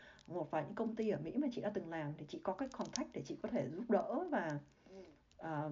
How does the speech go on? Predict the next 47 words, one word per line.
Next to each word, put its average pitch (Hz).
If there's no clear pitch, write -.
và, 151
và, 143
và 330
lót 339
đường 180
cho, 202
cho, 196
cho 202
mọi 185
người. 160
Thì 180
chị 233
nghĩ 208
là 208
đôi 233
khi 254
cái 277
trăn 240
trở 180
của 147
chị -
ở -
đây 220
á 240
là 170
mình 185
không 247
biết 349
là 262
mình 165
về 165
Việt 170
Nam 196
mình 175
có 208
thể 202
làm 156
được, 156
ờ, 151
đến -
bao 208
nhiêu. 202
Nhưng 208
mà 165
mình 165
biết 262
rằng 226